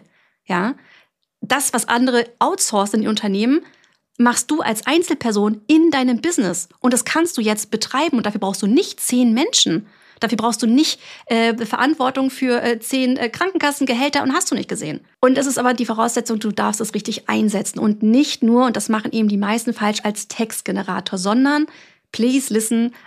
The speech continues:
als strategischen Denkpartner. Also, Nummer eins,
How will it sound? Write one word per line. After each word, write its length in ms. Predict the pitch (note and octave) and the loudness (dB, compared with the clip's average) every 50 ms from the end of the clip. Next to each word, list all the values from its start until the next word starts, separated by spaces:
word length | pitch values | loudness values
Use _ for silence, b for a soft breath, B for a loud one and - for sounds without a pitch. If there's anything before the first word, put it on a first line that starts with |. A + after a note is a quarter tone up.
| B B | B B
als 440 | - G#3 G3 G#3 G#3 G#3 - - _ _ _ _ _ _ _ _ - | -2 0 0 0 -2 -6 -8 -12 _ _ _ _ _ _ _ _ -6
strategischen 680 | - - - G3+ F#3+ - - G#3 G3 G#3 G3+ - B3+ A#3+ | -6 -4 -4 -4 -4 -2 -2 -2 0 0 0 0 0 0
Denkpartner. 640 | A3+ F3+ E3 - - - D#3 - - - D3 - - _ _ _ _ _ _ _ _ _ _ _ _ _ _ _ _ _ - - - | 0 0 -2 -4 -6 -8 -10 -10 -8 -10 -10 -12 -12 _ _ _ _ _ _ _ _ _ _ _ _ _ _ _ _ _ -14 -6 -4
Also, 300 | A3 A3 G#3 - E3+ - - _ _ _ _ _ - | -2 -2 -2 -2 -6 -8 -10 _ _ _ _ _ -4
Nummer 220 | G#3+ G3 F#3 - | -2 -2 -2 -2
eins, 460 | - G#3+ C4 D#4 G4 - - - - | -2 0 2 2 0 0 -4 -14 -16